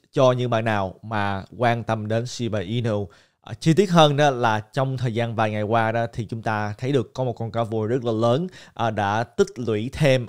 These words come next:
một triệu ba trăm bốn mươi ngàn đô la token Shiba Inu.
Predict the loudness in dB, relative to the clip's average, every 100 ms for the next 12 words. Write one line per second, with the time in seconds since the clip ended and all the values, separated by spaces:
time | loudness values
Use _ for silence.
0 | -12 -16 -4 -4 -4 -6 -2 -2 -2 -6
1 | _ 2 2 2 -2 0 0 2 0 -2
2 | -2 0 0 2 0 -4 _ _ -4 -2
3 | -2 -6 -6 -4 -2 -2 0 0 0 -2